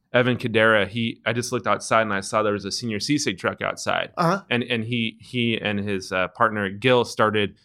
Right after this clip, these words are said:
Speaker 1: Senior Seasick. And if they were just about to start this and they were to say, "Hey, Ryan, uh, we're thinking about starting a senior Seasick," I would be like, "That's a fantastic idea." Although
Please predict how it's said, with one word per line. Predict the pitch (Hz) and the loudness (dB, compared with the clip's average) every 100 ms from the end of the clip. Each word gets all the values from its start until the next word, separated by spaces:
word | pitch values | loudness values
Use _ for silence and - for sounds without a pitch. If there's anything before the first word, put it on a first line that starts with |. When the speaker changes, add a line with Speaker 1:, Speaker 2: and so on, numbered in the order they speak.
| - | -12
Speaker 1:
Senior | - 117 | -6 -4
Seasick. | 107 135 139 - 156 139 _ _ _ _ | -4 -4 -4 -2 -4 -4 _ _ _ _
And | 127 123 117 107 - _ _ _ _ - | 0 2 2 -2 -6 _ _ _ _ -2
if | 127 - | -2 -2
they | 123 131 135 | 2 4 4
were | 131 - 113 | 0 -6 -8
just | 120 - | -6 -2
about | 113 107 | 0 0
to | |
start | 101 120 107 | -2 0 0
this | 117 101 - | 0 -4 -4
and | |
they | 104 | -4
were | 104 | -4
to | 101 | -4
say, | - 107 | -4 -2
"Hey, | 107 | 0
Ryan, | 104 104 101 90 | 0 0 0 -4
uh, | 92 | -8
we're | 101 | -10
thinking | - 120 | -8 -6
about | 107 - | -4 -6
starting | - 110 | -4 -4
a | 101 | -4
senior | 113 104 | -8 -10
Seasick," | 101 110 101 110 | -6 -6 -6 -6
I | 95 | -4
would | 101 | -4
be | 95 | -6
like, | 87 - | -6 -2
"That's | 117 - | -2 -2
a | |
fantastic | - - 98 85 - 120 113 - 107 | -16 -8 -6 -6 -2 2 2 0 -4
idea." | 95 95 92 _ - - | -4 -4 -8 _ -8 2
Although | 127 135 147 156 120 110 | 4 4 4 4 4 2